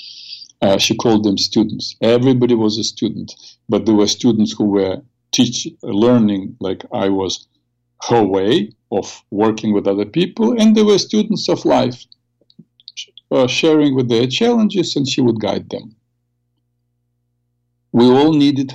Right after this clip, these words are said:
her, but we all, all her students also understood that she needed us.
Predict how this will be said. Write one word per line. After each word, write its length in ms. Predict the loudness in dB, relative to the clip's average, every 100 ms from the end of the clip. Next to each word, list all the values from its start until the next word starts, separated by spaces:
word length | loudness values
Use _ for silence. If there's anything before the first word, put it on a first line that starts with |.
| -6
her, 240 | -4 -4 -8 _ _ _ _ _ _ _ _ -20 -12 -6
but 220 | -6 -2
we 140 | 0
all, 380 | 2 2 2 2
all 200 | 0 0
her 100 | -6
students 520 | -8 -4 -2 -2 -4 -4
also 300 | -6 -4 -4
understood 480 | -2 -4 -2 -2 0
that 100 | -2
she 220 | 0 2
needed 340 | 2 2 0
us. 420 | -4 -4 -6 -6